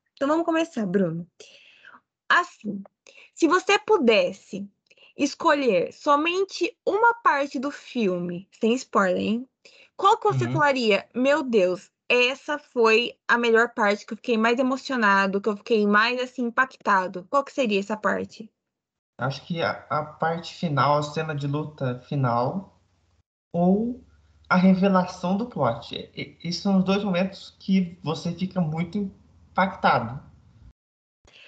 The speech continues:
Speaker 1: Tem alguma
Speaker 2: Ah.
Speaker 1: cena que você olhou aquilo e falou assim, "Isso não parece filme de su-,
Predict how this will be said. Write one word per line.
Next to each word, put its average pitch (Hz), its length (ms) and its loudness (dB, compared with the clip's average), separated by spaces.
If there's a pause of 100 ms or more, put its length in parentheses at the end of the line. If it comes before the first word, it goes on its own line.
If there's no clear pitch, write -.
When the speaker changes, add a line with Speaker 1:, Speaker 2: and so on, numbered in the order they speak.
(160)
Speaker 1:
Tem 392 180 2
alguma 311 340 2
Speaker 2:
Ah. - 180 0
Speaker 1:
cena 214 480 -10 (560)
que 269 160 -2
você 240 640 2 (260)
olhou 247 460 4
aquilo 233 440 0
e 226 60 -10
falou 226 300 2
assim, 196 600 -6 (800)
"Isso 262 240 0
não 294 120 4
parece 247 340 0
filme 226 180 0
de 202 240 2
su-, 214 220 -12